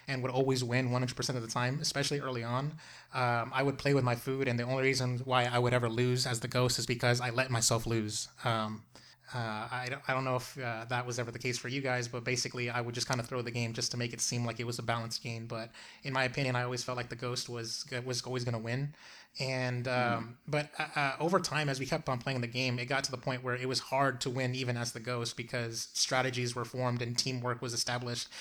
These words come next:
Speaker 1: And when, when four players are working together in a coordinated attack, they can actually trap the ghost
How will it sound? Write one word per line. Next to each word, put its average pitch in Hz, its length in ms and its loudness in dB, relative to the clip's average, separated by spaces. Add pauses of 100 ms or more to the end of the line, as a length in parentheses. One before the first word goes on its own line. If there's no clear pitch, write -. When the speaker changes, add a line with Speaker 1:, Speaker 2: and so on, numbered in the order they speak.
(160)
Speaker 1:
And 135 140 -2
when, 139 160 0
when 143 140 2
four 151 180 2
players 143 320 2
are 127 60 0
working 135 260 0
together 127 380 0
in 120 60 -2
a 120 40 -4
coordinated 127 480 0
attack, 127 420 0 (300)
they 131 140 0
can 143 140 2
actually 135 380 2
trap 131 360 4
the 120 80 -4
ghost 117 560 -2